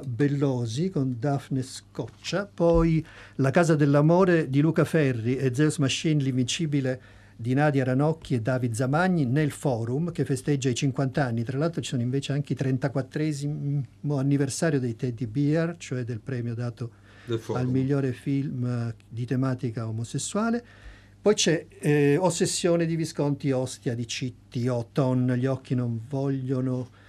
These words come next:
Speaker 1: in ogni tempo chiudersi di Strobo Ié, che sono, eh, restauri. Nella settimana della critica c'è Fate di Valentina Pedicini.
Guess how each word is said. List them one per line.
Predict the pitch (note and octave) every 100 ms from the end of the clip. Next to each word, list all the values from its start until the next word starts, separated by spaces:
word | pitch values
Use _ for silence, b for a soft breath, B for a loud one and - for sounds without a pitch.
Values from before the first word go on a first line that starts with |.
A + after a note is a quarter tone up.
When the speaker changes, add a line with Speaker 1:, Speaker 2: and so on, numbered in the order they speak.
| B B B
Speaker 1:
in | D3 B2+ B2
ogni | C#3+ C#3 C3+ C3
tempo | D3+ D3 C#3 C3+
chiudersi | D#3 C3+ C3+ -
di | A2+
Strobo | A2 - B2+ A2
Ié, | A2+ A#2 D3+ F#3+ F#3+
che | -
sono, | B2+ A2+ G#2+ A2 A2 G#2+ G#2+
eh, | - A#2
restauri. | A2 B2 - B2 F#2+ A2+ D#3
Nella | D#3 C#3+
settimana | D#3 - D#3+
della | D3+ C#3+
critica | E3 F3 - B2+ A2+
c'è | - B2+
Fate | A2 D#3+ D3+ C3 B2+
di | A#2
Valentina | A2+ A#2 A2+ C#3 A#2 G#2+ - - - -
Pedicini. | D3 C#3 F3 - G#3+ A3+ A#3